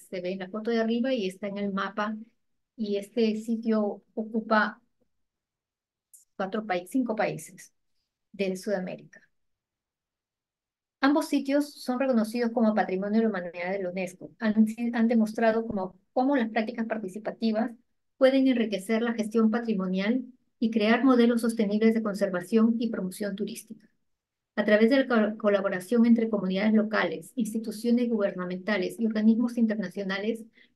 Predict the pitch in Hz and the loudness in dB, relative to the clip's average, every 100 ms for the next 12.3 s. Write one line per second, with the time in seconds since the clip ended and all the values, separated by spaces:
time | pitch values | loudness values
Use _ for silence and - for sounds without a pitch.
0 | - 226 233 220 202 220 262 - _ - | -4 -2 0 0 2 2 2 -2 _ -8
1 | 233 220 214 190 196 190 220 233 - - | -4 -2 -2 -2 -4 0 0 0 -4 -10
2 | - 214 254 262 302 277 226 214 202 240 | -6 -2 0 2 4 6 6 4 0 -2
3 | 240 254 226 196 185 202 226 240 226 196 | 0 2 2 2 0 0 0 2 0 0
4 | - 185 185 185 196 214 240 226 208 196 | -4 -4 0 0 2 2 2 2 2 0
5 | 185 226 226 233 196 208 214 208 190 180 | 0 0 2 0 0 0 2 2 0 -2
6 | - - 214 214 233 247 - _ _ - | -6 -8 0 4 4 2 -8 _ _ -4
7 | 208 202 202 208 233 233 202 185 180 226 | 0 2 6 6 6 6 2 0 -2 4
8 | 226 226 220 - 190 196 208 233 214 196 | 6 6 2 0 0 2 6 6 4 -2
9 | 190 208 208 220 214 190 185 180 214 202 | -2 -4 0 0 2 -2 -4 -6 -4 -4
10 | 196 - 240 240 254 262 240 202 - 190 | -4 -4 -2 0 0 0 -2 -2 -4 -4
11 | 208 202 226 233 208 170 - 165 208 190 | -4 -2 -4 -2 -2 -4 -8 -8 -4 -4
12 | 180 180 147 | -4 -8 -14